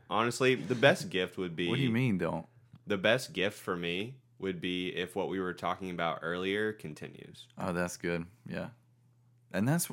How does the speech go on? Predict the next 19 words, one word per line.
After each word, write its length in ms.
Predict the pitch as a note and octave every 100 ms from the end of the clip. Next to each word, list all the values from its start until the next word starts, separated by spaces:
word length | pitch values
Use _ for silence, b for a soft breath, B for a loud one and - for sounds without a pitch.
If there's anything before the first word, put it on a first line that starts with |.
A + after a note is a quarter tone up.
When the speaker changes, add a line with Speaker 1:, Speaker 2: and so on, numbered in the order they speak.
| -
Speaker 2:
and 180 | F2+ B2+
that's 200 | E3+ G3
another 340 | A#2+ G#2+ A2
thing. 280 | G2 F#2+ F#2+
Like, 220 | F2+ D#2+
this 260 | G2 C3+ -
year, 320 | G2 F#2 F2 b b b b b b b - -
you 140 | F#2+ F#2+
know, 420 | F2 F2 F2 F2+ - - _ - -
people 260 | C3+ C3+ B2
are 140 | G2
like, 260 | F#2+ G2 A2
"Does 200 | A#2 B2
it 100 | -
matter 460 | G2+ F#2+ G2 G2 -
during 300 | G2+ G2 F#2+
the 80 | F#2+
sixty-game 680 | - G2+ - G2 F#2 F#2 F#2+
season?" 420 | G2 F#2+ F#2